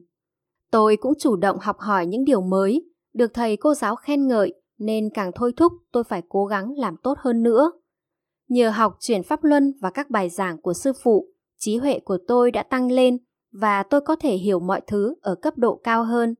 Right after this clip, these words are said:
và sâu hơn. Tôi cũng tham gia các công tác xã hội tại địa phương nếu có thời gian.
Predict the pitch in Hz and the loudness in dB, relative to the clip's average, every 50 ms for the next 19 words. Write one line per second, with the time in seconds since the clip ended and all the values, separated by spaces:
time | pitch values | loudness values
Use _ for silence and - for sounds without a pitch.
0 | _ _ - 196 180 170 - - 233 233 226 214 220 226 226 220 220 - _ _ | _ _ -6 -6 -6 -6 -6 -4 -4 -2 -2 0 0 2 2 0 -2 -4 _ _
1 | _ _ _ _ _ _ _ _ _ _ _ _ - 233 226 220 214 214 - 240 | _ _ _ _ _ _ _ _ _ _ _ _ 0 2 2 2 2 0 0 -2
2 | 277 277 285 285 269 262 - 269 262 262 262 311 311 - 302 269 262 262 - 302 | -2 -2 -2 -2 -2 0 0 0 0 0 0 -2 -2 0 0 0 0 0 0 -2
3 | 320 320 - - - 285 262 262 233 - - - - 208 202 185 196 - - - | -2 -2 -2 -2 -2 0 2 2 2 2 0 -2 -6 -6 -6 -4 -6 -6 -4 -2
4 | - 262 262 262 254 247 _ _ _ - 202 196 220 - - 196 190 - 277 247 | 0 2 4 4 2 0 _ _ _ -4 -4 -4 -2 -2 -4 -4 -4 -2 -2 -2
5 | 180 170 - 226 220 226 226 226 | -2 0 0 0 2 2 0 -2